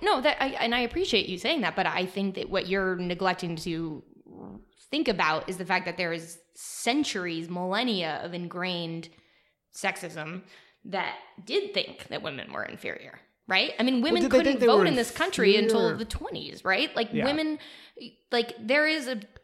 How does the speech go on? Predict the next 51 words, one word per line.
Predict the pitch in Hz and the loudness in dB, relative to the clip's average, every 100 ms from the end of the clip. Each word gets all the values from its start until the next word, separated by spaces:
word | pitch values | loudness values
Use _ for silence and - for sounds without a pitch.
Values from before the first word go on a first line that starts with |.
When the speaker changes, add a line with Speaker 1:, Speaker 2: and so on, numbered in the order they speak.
| _ | _
Speaker 1:
real | 202 208 294 285 214 | -8 0 2 4 2
history | 226 - - 180 - | 0 -6 -6 -8 -8
of | 127 | -10
that, | 120 - - | -10 -12 -6
and | 190 202 | -2 2
that | 240 - | 0 0
is | 269 285 | 0 0
part | 208 - 240 220 | 0 -2 0 2
of | 185 | 2
our | 180 | 0
culture, | 175 226 220 208 | 0 -4 -2 -2
and | 196 | 0
it's | 185 185 | 0 -2
also | 190 190 | -4 -4
part | 175 175 | -4 -4
of | 160 | -2
who | 175 | -2
we | 160 | -2
are | 156 | -2
as | - | -6
people. | - 262 262 - - | -6 -6 -4 -6 -4
And | - 220 | -2 2
so | 240 | 2
as | 208 | 2
a | 190 | 0
result, | 196 190 254 202 | -2 2 4 4
like, | 185 165 - - - - - | 0 -2 -6 -18 -20 -20 -10
y-, | 208 208 - _ _ _ _ _ _ | -8 -8 -16 _ _ _ _ _ _
there | 208 | 2
aren't | 294 466 453 | 4 4 2
as | 233 | 0
many | 196 185 175 160 | 0 -2 -4 -6
women | 180 165 160 | -6 -4 -6
tech | 147 165 - | -4 -6 -6
C | - - - | -12 -8 -6
E | |
Os. | - 90 185 | -4 -6 -6
There | 226 | -2
aren't | 302 392 427 | 0 0 -2
as | 359 | -2
many | 262 254 220 | 0 4 4
women | 202 190 185 | 2 0 -2
in | 180 | -4
positions | 185 170 165 175 170 | -8 -10 -10 -10 -12
of | |
power. | 170 143 - | -10 -8 -8
I | |
mean, | 220 294 | -8 -8
Congress | 269 320 403 311 302 | -10 -8 -6 -6 -8
only | 294 294 | -6 -4
has | 302 | -6